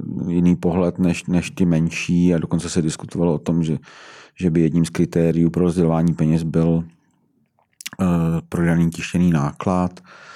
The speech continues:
eh, což se teda potom podařilo, eh, eliminovat. Eh,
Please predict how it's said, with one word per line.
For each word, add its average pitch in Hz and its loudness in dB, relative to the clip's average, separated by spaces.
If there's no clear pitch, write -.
eh, - -2
což - -14
se 87 -4
teda 85 0
potom 85 0
podařilo, 82 -2
eh, - -10
eliminovat. 87 2
Eh, 92 0